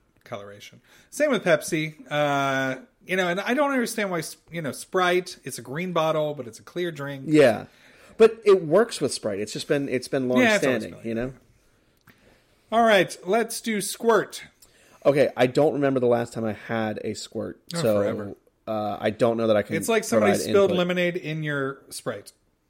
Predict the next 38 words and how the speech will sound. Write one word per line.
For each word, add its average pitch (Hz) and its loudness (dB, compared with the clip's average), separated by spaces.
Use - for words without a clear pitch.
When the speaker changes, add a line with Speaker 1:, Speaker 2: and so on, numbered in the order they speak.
Speaker 2:
Oh, 120 4
okay, 117 2
then 110 -2
D. 107 -4
Speaker 1:
Okay, 117 -12
D. 101 -18
R 233 4
C 190 -2
Cola. 104 -12
Speaker 2:
Uh, 110 2
D. 107 -2
Speaker 1:
Absolute 139 -6
Speaker 2:
For 160 6
Speaker 1:
D. 131 6
Speaker 2:
reasons 127 0
we've - 0
been 147 -2
Speaker 1:
No, 277 4
we 233 4
Speaker 2:
through. 254 2
Speaker 1:
talked 277 4
about 240 4
it 185 4
earlier. 170 4
It's 160 6
Speaker 2:
Yeah. 143 10
Speaker 1:
like, 185 2
it's, - -10
it 147 -10
doesn't 185 0
taste 170 -2
like 143 -6
they 139 -4
filter 143 -8
the 127 -6
water, 98 -14
Speaker 2:
Yeah. 104 -14
Speaker 1:
basically. - -12